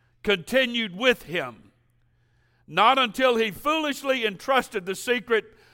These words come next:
of his final vow to Delilah, and she cut his long locks of hair,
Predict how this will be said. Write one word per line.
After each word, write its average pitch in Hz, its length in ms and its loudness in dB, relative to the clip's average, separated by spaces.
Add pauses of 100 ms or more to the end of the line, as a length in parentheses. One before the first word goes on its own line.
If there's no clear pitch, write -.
of 185 200 0
his 190 180 4
final 247 460 2
vow 202 380 2
to 214 180 -8
Delilah, 190 720 2 (580)
and 165 160 -8
she 202 160 -8
cut 247 280 2
his 214 200 2
long 240 340 2
locks 233 320 4
of 196 140 -2
hair, 180 440 0